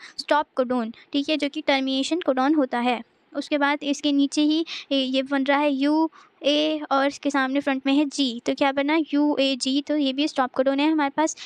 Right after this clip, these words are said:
तीन स्टॉप कोडॉन हैं। ध्यान से देखिए, ये तीन स्टॉप कोडॉन है हमारे पास जो कि टर्मिनेशन में यूज़ होते हैं। तो टेबल आपको समझ में आ गई होगी अच्छे से, बहुत ईजी है, बस आपको तरीका आना चाहिए कैसे बनानी है। और देखिए इसके फ्रंट में आपको दिख रहा है कि, अ,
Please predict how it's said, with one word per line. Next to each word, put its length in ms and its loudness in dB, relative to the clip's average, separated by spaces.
तीन 260 4
स्टॉप 340 0
कोडॉन 340 0
हैं। 240 2
ध्यान 320 -2
से 100 -6
देखिए, 280 0
ये 340 -6
तीन 200 0
स्टॉप 280 0
कोडॉन 260 0
है 80 2
हमारे 200 2
पास 260 0
जो 140 -2
कि 100 -2
टर्मिनेशन 480 -2
में 320 0
यूज़ 260 2
होते 200 -2
हैं। 140 -4
तो 160 4
टेबल 300 0
आपको 220 -2
समझ 300 -2
में 80 2
आ 200 0
गई 160 0
होगी 200 0
अच्छे 240 0
से, 240 0
बहुत 340 2
ईजी 260 0
है, 140 2
बस 140 0
आपको 340 0
तरीका 360 -2
आना 160 0
चाहिए 400 0
कैसे 220 0
बनानी 360 0
है। 100 4
और 120 4
देखिए 280 -2
इसके 240 -2
फ्रंट 340 0
में 60 2
आपको 280 0
दिख 200 -6
रहा 160 2
है 120 0
कि, 200 -2
अ, 220 2